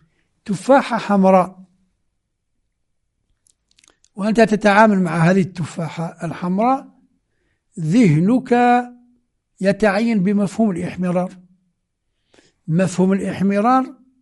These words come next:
يحكي مضمونا على مستوى التفاحة، مضمون منشأ هذا الم-، المفهوم. منشأ هذا المفهوم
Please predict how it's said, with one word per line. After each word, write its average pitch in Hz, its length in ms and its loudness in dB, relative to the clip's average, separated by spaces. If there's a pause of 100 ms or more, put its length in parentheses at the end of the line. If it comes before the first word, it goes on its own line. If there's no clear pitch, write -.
(2250)
يحكي 233 880 2 (840)
مضمونا 202 840 4
على 180 220 0
مستوى 180 460 0
التفاحة، 160 680 -8 (1040)
مضمون 185 920 2 (100)
منشأ 208 680 4
هذا 185 220 2
الم-، 175 320 0 (440)
المفهوم. 165 560 -2 (380)
منشأ 214 520 2
هذا 202 240 2
المفهوم 214 800 0